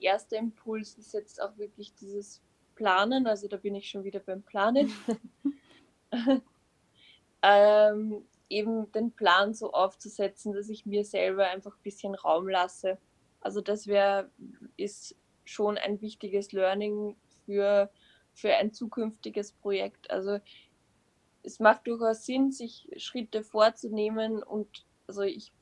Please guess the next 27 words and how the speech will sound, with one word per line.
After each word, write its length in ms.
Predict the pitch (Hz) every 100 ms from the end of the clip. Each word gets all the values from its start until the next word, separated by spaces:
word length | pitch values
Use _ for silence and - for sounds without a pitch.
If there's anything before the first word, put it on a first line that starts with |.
| -
persönlich 520 | 202 208 208 214 -
brauche 260 | 196 202
immer 160 | 208 196
Deadlines, 680 | - 214 226 220 220 220 -
das 160 | -
ist 120 | 208 208
schon 260 | - 202
wichtig, 400 | 208 - 214 214 _ - _
sonst 300 | - - 202
passiert 500 | - 202 - 240 240
da 120 | 214 233
sehr 260 | 240 196
wenig. 400 | 196 214 254 262 _ - - _ _ _ _ -
Ähm, 520 | 240 220 226 226 226 _ _
aber, 720 | - 190 196 196 208 208 208 - _ _ _ _ _ _ _
ähm, 520 | 190 196 202 196 202 -
eben 220 | 208 220
diese, 380 | 220 220 214 208
diese 400 | - 202 208 202 _ _ - - _
Projektschritte 760 | _ 208 190 202 - - 214 208
dann 220 | 208 196
auch 140 | 202 -
so 500 | - 208 208 208 208 _
aufzuziehen, 760 | - 196 196 - 196 - 208
dass 200 | 202 202
eben 300 | - 196 214
zwischendrin, 920 | - 196 214 - 214 208 202 202 208